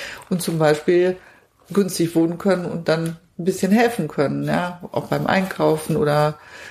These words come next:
äh, einfach ein bisschen Gesellschaft leisten. Sowas kann gut funktionieren und ich habe das ja selber sozusagen gelebt, ähm, als ich nach Mainz kam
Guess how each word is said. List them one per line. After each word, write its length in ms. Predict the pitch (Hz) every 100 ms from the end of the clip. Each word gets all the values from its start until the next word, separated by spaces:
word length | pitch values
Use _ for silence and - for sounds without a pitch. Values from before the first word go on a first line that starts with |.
| - -
äh, 60 |
einfach 500 | 170 160 - 160 160
ein 60 | 160
bisschen 300 | 156 - 151
Gesellschaft 580 | 151 156 160 156 143 -
leisten. 460 | 139 139 - 139
Sowas 480 | 147 160 170 170 - -
kann 180 | 139 156
gut 160 | 175
funktionieren 640 | - 185 - 190 202 185 147
und 160 | 143
ich 140 | 143 156
habe 100 | -
das 140 | 156
ja 100 | 143
selber 460 | 143 151 151 151 - - - - - -
sozusagen 680 | 180 - 160 165 151 156
gelebt, 600 | 147 143 151 220 - - -
ähm, 400 | 165 156 156 156
als 200 | 151 -
ich 160 | 156
nach 160 | 143 147
Mainz 320 | 135 175 196
kam 380 | 196 180 185